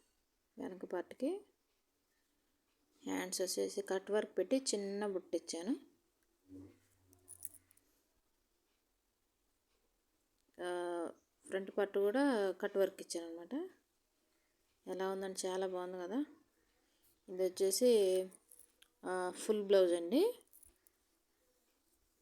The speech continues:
ఫుల్ జాకెట్ అనమాట. హ్యాండ్స్కి ఇలా పెట్టాను. అంటే బటన్స్ పెట్టాలి, ఇంకా పెట్టలేదు. పెట్టింది కూడా చూపిస్తాను మీకు. అప్పుడు ఆమె తీసుకెళ్ళడానికి వచ్చింది, కుదరలేదు. ఇలా వెనక వచ్చేసి హుక్స్ పెట్టేశాను.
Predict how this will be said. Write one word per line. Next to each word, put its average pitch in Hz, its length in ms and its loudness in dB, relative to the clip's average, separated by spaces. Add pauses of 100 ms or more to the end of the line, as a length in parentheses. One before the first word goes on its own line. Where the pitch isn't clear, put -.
(280)
ఫుల్ 202 240 0
జాకెట్ 185 400 2
అనమాట. 170 340 -4
హ్యాండ్స్కి 214 560 0
ఇలా 180 100 4
పెట్టాను. 185 600 2 (920)
అంటే 233 120 2
బటన్స్ 214 440 2
పెట్టాలి, 190 360 4
ఇంకా 226 180 2
పెట్టలేదు. 196 680 2 (1000)
పెట్టింది 214 300 2
కూడా 220 140 2 (120)
చూపిస్తాను 175 440 0
మీకు. 160 260 -2
అప్పుడు 190 600 -2
ఆమె 180 320 -4
తీసుకెళ్ళడానికి 190 680 2
వచ్చింది, 190 260 -4
కుదరలేదు. 185 720 0 (2500)
ఇలా 180 240 -8
వెనక 175 400 -6
వచ్చేసి 185 680 0
హుక్స్ - 300 -2
పెట్టేశాను. 175 600 -4